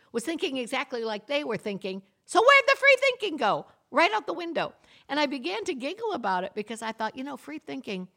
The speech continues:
fifty years ago was one thing, but now free thinking today, the way they were trying to describe it was you have to think exactly like me, and by conforming into the box of my thinking, you're a free thinker. And I thought, "Okay, that's really weird." That's a little bit too much for me to swallow,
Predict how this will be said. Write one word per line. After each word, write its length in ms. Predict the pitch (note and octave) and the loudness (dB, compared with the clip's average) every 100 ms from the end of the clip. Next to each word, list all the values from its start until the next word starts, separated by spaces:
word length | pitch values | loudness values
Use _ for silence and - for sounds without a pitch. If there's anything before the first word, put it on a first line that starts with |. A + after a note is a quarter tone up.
| _ _ | _ _
fifty 260 | - B3 G3 | -8 -6 -6
years 300 | F3+ B3 D4+ | -8 -8 -10
ago 180 | D4+ F3 | -8 -8
was 220 | E3+ D#3 | -8 -12
one 160 | G#3+ E4+ | -14 -12
thing, 260 | - D#3+ - _ _ | -10 -10 -14 _ _
but 140 | - A3 | -10 -6
now 240 | B3 B3+ | -2 -4
free 220 | A#3 C4 | -6 -10
thinking 380 | B3 B3 A3+ A#3 | -12 -12 -10 -12
today, 460 | G#3 A3 G#3 A#3 A3 | -10 -8 -6 -4 -4
the 140 | A3 | -2
way 240 | A3+ C4 D#4 | -2 -2 -2
they 120 | C4 | -4
were 140 | A#3 | -4
trying 300 | A3+ C#4+ B3 | -6 -10 -8
to 60 | A#3+ | -8
describe 520 | A3 G#3 - A#3+ B3+ | -8 -10 -10 -8 -8
it 100 | - | -8
was 240 | - G#3 | -8 -6
you 120 | G#3+ A3 | -4 -4
have 160 | A#3+ | -4
to 80 | A3+ | -8
think 260 | G#3+ A3+ G#3+ | -8 -10 -10
exactly 460 | G#3 G#3+ A#3+ A#3+ | -12 -10 -10 -10
like 260 | G3+ F#3 G#3+ | -10 -12 -10
me, 300 | A3+ A3 G#3 - - | -10 -8 -10 -16 -14
and 140 | A3 G#3+ | -8 -4
by 240 | G#3 G3+ | -4 -4
conforming 720 | G3+ A3 G3 B3 C4 C4+ G#3+ | -8 -10 -8 -6 -6 -6 -8
into 260 | G#3 A3 G3+ | -8 -10 -10
the 100 | F#3+ | -10
box 380 | F#3 G#3+ A3 - | -6 -6 -6 -8
of 140 | F#3+ | -10
my 160 | G3 F3 | -10 -10
thinking, 580 | - C#4 F4+ A3+ G#3 G#3+ _ _ - | -8 -10 -6 -6 -6 -10 _ _ -2
you're 160 | D4 | -2
a 20 | |
free 220 | - G4+ G#4 | 0 -2 -2
thinker. 440 | A4 G4 D#4 F#3+ | -2 -6 -6 -8
And 100 | - | -6
I 80 | A3+ | -6
thought, 320 | A3+ G#3+ G#3 - _ _ | -4 -4 -6 -10 _ _
"Okay, 260 | F#3+ G3 F3 | -14 -8 -6
that's 260 | F#3 F#3+ | -6 -6
really 320 | F3 G3 F#3+ | -8 -6 -6
weird." 420 | E3+ F#3 F3 C#3+ - - - - - | -6 -6 -8 -10 -14 -20 -20 -14 8
That's 300 | C4 - - | 8 8 2
a 80 | |
little 340 | B3 A#3+ C#4+ G#4+ | -2 0 0 0
bit 240 | D4 C4 | -4 -6
too 160 | - B3+ | -8 -8
much 320 | A#3+ A#3 - | -6 -8 -10
for 140 | A#3+ | -12
me 240 | G#3+ C#4+ G#4+ | -6 -2 -2
to 100 | F4 | -2
swallow, 640 | - C4 F#3+ F#3+ F#3 A#3+ | -10 -4 -2 0 -4 -8